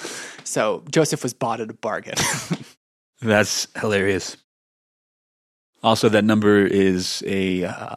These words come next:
Speaker 2: a type, not, not the number itself, actually, but the, the idea of being paid for with silver is a type that's fulfilled with Jesus being betrayed with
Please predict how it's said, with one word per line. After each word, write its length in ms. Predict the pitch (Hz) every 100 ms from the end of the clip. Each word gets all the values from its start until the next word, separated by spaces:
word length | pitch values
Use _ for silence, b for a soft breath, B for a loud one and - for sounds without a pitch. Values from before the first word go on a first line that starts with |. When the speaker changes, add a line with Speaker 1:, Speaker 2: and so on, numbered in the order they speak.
| -
Speaker 2:
a 120 | 98
type, 380 | - 110 104 - 120
not, 220 | 131 127
not 160 | 120 120
the 60 | 101
number 260 | 104 95
itself, 320 | 87 - 87 87
actually, 380 | 85 - -
but 300 | 98 - 85
the, 200 | 92 85 -
the 160 | 104
idea 240 | 92 92 95
of 60 |
being 160 | 90 87
paid 220 | - 92
for 160 | - 87
with 120 | 85
silver 420 | - 92 85 82 _ _ _ _ _
is 160 | 87 82
a 160 | 80
type 240 | 80 101 82
that's 160 | 90 -
fulfilled 380 | 87 - 87 82
with 120 | 76
Jesus 360 | - 80 -
being 380 | - - 90 - _ _ _ _ -
betrayed 340 | 98 - 82
with 360 | 78 80 - -